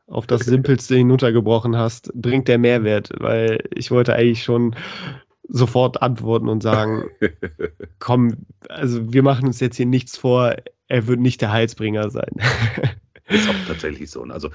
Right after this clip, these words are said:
Speaker 2: wer wird das schon sein? Au-, also außer die Mannschaft selber, die sich vielleicht so wie damals mal vor
Speaker 1: Ja.
Speaker 2: drei, vier Jahren Mainz sich aus der Misere zieht, indem sie nochmal einen richtigen Spurt hinlegen. Aber bei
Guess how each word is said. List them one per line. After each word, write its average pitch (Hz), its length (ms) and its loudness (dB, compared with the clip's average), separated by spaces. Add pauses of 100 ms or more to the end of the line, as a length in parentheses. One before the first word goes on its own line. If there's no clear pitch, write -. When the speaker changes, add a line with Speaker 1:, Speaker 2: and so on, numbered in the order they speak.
(220)
Speaker 2:
wer 73 220 -4
wird 85 160 -4
das 78 120 -8
schon 76 200 -8
sein? 73 340 -2 (100)
Au-, - 160 -14 (140)
also 60 460 -12
außer 73 300 -6
die 67 100 -8
Mannschaft 71 320 -8
selber, 76 400 0 (240)
die 67 80 -6
sich 64 240 -14
vielleicht 69 300 -6
so 71 100 -8
wie 67 80 -8
damals 69 340 -8
mal 67 160 -6
vor 62 360 -4
Speaker 1:
Ja. 92 180 -8
Speaker 2:
drei, 69 180 -4
vier 65 220 -8
Jahren 65 280 -8
Mainz 67 440 -8 (640)
sich 67 180 -14
aus 65 140 -6
der 69 100 -2
Misere 69 380 -2
zieht, 64 320 -8 (300)
indem 67 200 -4
sie 65 100 -8
nochmal 65 200 -6
einen 65 80 -2
richtigen 65 280 -6
Spurt - 440 -4
hinlegen. 65 360 -4
Aber 67 160 -2 (840)
bei 73 160 -4